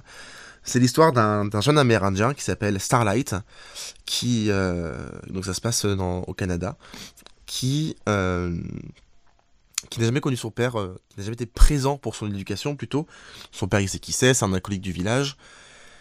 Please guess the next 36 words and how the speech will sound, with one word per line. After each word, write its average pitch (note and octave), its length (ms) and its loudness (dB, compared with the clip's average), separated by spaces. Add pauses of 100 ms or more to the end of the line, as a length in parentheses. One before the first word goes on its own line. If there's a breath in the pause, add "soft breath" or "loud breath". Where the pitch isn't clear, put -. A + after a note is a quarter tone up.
(300 loud breath)
Il B2+ 160 6
est - 20 10
élevé D3+ 300 8
par C#3 200 6
un, B2+ 220 6
un B2+ 160 6
homme C3+ 220 6
qui - 200 -4
est A2+ 100 0
très E3 180 4
droit, C3+ 260 6
qui - 140 -10
tient C3+ 160 2
une B2+ 80 4
ferme, B2+ 420 4
qui A2 320 -2
est, G2+ 360 2 (1400)
qui B2+ 100 2
est - 20 6
vraiment D3+ 280 8
dans C#3+ 100 8
la, A2 200 8
dans G#2+ 260 6
l'honnêteté, C#3 680 6 (280)
et, F#2+ 180 -2
euh, F2+ 320 -6 (180)
et G2 60 -6
on G2+ 40 -2
va G2+ 100 2
le - 20 -4
comprendre - 260 -2
pourquoi A2+ 280 -2
à G#2+ 40 2
la G2 80 2
fin C#3 200 -4
d'ailleurs. A2+ 340 -6